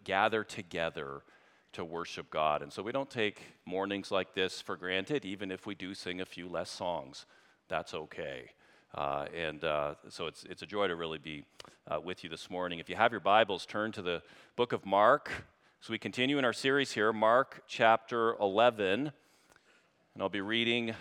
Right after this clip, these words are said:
uh, the last part of Mark chapter eleven, verses twenty-seven through thirty-three.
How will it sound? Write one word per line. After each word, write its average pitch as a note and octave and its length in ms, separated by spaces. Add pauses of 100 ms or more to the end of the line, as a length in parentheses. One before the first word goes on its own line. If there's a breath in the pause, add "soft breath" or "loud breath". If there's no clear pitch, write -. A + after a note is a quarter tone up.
(160)
uh, F2+ 140
the G2+ 80
last B2+ 460
part C3+ 280
of A2+ 80
Mark B2 220
chapter B2+ 320
eleven, B2 340
verses G#2 380
twenty-seven B2 880
through G#2+ 540 (1120 soft breath)
thirty-three. A#2 1000